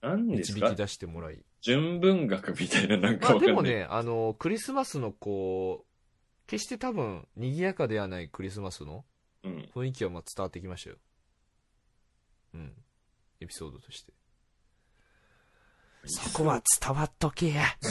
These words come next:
Speaker 2: <laughs> そこはさ。
Speaker 1: 椅子を買って帰ったのに、一駅前に降りるんだとか、なんかもう、いろいろ突っ込みどころっていうか、謎が多いね。
Speaker 2: まあ、確かにね。
Speaker 1: うん。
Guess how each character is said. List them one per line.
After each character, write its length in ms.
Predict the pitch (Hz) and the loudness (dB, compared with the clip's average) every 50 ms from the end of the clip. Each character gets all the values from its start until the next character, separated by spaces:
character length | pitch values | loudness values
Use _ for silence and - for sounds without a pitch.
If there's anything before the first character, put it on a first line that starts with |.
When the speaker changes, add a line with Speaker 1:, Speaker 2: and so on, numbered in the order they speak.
| 220 - 110 | 0 0 2
Speaker 2:
<laughs> 360 | - - 135 120 - 143 - | 2 2 0 0 -4 -6 -6
そ 180 | - - - - - - | -6 -6 -8 -8 -8 -6
こ 180 | - - 143 | 0 2 4
は 160 | 151 156 135 104 | 6 6 6 4
さ。 460 | - - - 135 131 151 143 123 - - - - - - - - - _ _ - | 4 2 2 4 4 4 2 2 0 -10 -20 -20 -20 -20 -20 -20 -20 _ _ -12
Speaker 1:
椅 120 | - 104 | -12 -12
子 440 | - - - - - - - - 185 | -12 -12 -12 -12 -12 -10 -6 -2 0
を 360 | 180 180 180 180 175 165 160 151 | 0 2 0 0 -2 -2 -6 -6
買 180 | - - 180 180 | -6 -4 -4 -4
っ 40 | 180 - _ _ _ _ _ _ - | -4 -6 _ _ _ _ _ _ 0
て 160 | - 185 180 | 2 2 2
帰 160 | - - 180 | 2 4 6
っ 240 | 170 190 185 185 - | 6 6 6 4 0
た 160 | _ - 160 | _ 8 8
の 140 | 147 147 139 | 8 8 6
に、 260 | 117 110 104 98 95 - _ _ _ - | 4 2 0 -2 -4 -6 _ _ _ -14
一 280 | - - - - 151 | -14 -4 4 6 6
駅 220 | 156 147 147 - 117 | 8 6 6 4 2
前 200 | 110 110 110 110 | 4 6 6 6
に 80 | 95 | 4
降 100 | 90 95 | 2 2
り 140 | 98 117 127 | 2 2 2
る 140 | 123 120 104 | 2 0 -2
ん 80 | 101 95 | 0 2
だ 200 | 95 87 87 - | 0 0 0 0
と 160 | - - 104 | -4 -2 4
か、 120 | 92 101 | 4 4
な 120 | 95 101 101 | 4 4 0
ん 100 | 85 - | 0 -4
か 60 | 80 | -8
も 360 | 95 92 95 92 87 80 - _ _ _ - | -6 -4 -2 -2 -2 -4 -8 _ _ _ -2
う、 40 | 110 | 2
い 40 | 113 | 4
ろ 120 | 127 131 | 6 6
い 60 | 135 | 8
ろ 100 | 131 139 | 6 6
突 40 | 123 | 2
っ 40 | - - _ - - _ - - - - - - | 2 -4 _ -20 -20 _ -14 -14 -14 -12 -6 -2
込 60 | 123 | 0
み 120 | 113 113 113 | 2 2 2
ど 100 | 113 113 | 2 4
こ 80 | 117 | 4
ろ 100 | 113 113 | 2 2
っ 20 | 113 | 2
て 100 | - - | 0 -4
い 20 | |
う 40 | - | -2
か、 60 | 82 | 0
謎 360 | 90 90 98 98 87 107 101 | 2 4 4 6 6 6 8
が 300 | 92 101 98 - - - | 8 8 6 6 4 0
多 160 | 104 104 92 | 0 0 0
い 100 | 82 73 | 0 -2
ね。 160 | 71 73 69 - | -6 -14 -16 -14
Speaker 2:
ま 120 | - 85 82 | -14 -12 -12
あ、 20 | |
確 240 | 78 - 92 - - | -10 -10 -10 -10 -10
か 80 | - 73 | -12 -14
に 80 | 71 | -16
ね。 80 | 64 - - _ _ _ _ _ - | -18 -20 -20 _ _ _ _ _ -12
Speaker 1:
う 40 | |
ん。 20 | 80 | -12